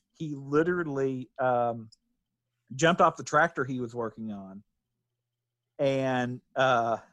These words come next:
to go and perform 'cause he could make money performing, but he had to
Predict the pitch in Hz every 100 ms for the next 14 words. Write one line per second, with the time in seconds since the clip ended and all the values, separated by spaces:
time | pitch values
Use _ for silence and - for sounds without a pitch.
0 | _ - 147 151 151 147 151 135 131 127
1 | 269 165 135 139 135 143 135 135 139 127
2 | 131 139 123 208 233 147 131 139 143 139
3 | 127 147 147 139